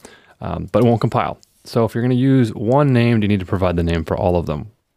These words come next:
which is much more readable. Now, because we're using name parameters, I can actually move these around, which is very cool. So the print user info method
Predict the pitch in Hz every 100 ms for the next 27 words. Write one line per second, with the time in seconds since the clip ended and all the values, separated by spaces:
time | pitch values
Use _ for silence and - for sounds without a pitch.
0 | _ 131 131 - 127 101 104 - 95 90
1 | 117 113 - - - - - - 135 202
2 | 226 143 - 123 120 - 160 143 135 117
3 | 110 104 120 180 - 92 95 104 - 139
4 | - 262 196 - 90 90 98 101 87 101
5 | 87 85 98 104 - - - _ _ 123
6 | - 104 92 90 78 - 143 - - -
7 | - 127 113 113 - - 175 127 123 98
8 | - 139 214 - 98 92 92 _ _ _
9 | _ 104 90 101 117